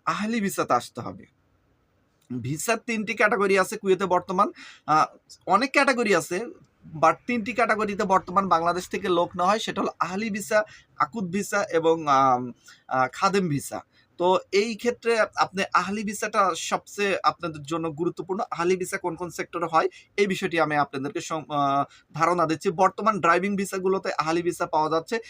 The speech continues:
ক্লিনার ভিসাতে শতকরা দশ পার্সেন্ট ভিসা আহলি পাবেন আপনি, শতকরা নব্বই পার্সেন্ট ভিসাই কিন্তু আকুত হয়ে থাকে ক্লিনার এবং লেবার ভিসা।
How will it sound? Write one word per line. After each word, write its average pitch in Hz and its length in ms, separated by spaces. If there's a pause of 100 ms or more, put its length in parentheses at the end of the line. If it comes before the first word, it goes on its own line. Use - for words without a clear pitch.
(260)
ক্লিনার 226 320
ভিসাতে 220 480 (140)
শতকরা 202 600
দশ 185 360
পার্সেন্ট 214 400
ভিসা 196 240
আহলি 156 280
পাবেন 127 320
আপনি, 117 260 (280)
শতকরা 180 420
নব্বই 175 280
পার্সেন্ট 170 360
ভিসাই 165 240
কিন্তু 180 260
আকুত 147 300
হয়ে 165 120
থাকে 175 220
ক্লিনার 147 360
এবং 139 200
লেবার 139 280
ভিসা। 113 280